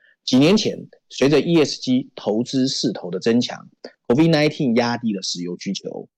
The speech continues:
承诺环保的生产商一时之间没有受到市场的惩罚。俄罗斯在乌克兰的战争引发了一场千载难逢的能源冲击，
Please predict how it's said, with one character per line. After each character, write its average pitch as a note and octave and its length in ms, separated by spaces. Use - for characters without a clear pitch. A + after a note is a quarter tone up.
承 C#3 260
诺 G3 200
环 A#2 240
保 G2 120
的 F2 80
生 C3 180
产 A2+ 180
商 G#2+ 340
一 F#3+ 100
时 G2+ 200
之 G2+ 140
间 G#2+ 320
没 F#2+ 180
有 G#2+ 140
受 G#2 160
到 F#2+ 140
市 G2+ 180
场 - 160
的 - 60
惩 - 280
罚。 - 300
俄 A3 120
罗 D#3+ 140
斯 F3 140
在 E3 180
乌 D#3 80
克 D3 120
兰 G2+ 100
的 G#2 60
战 A2 220
争 G#2 280
引 G2 160
发 A2+ 180
了 A2 80
一 G#2+ 80
场 - 240
千 A#2 240
载 A2 180
难 F#2+ 200
逢 F#2+ 140
的 - 160
能 A2+ 220
源 G2+ 220
冲 A2 220
击， - 260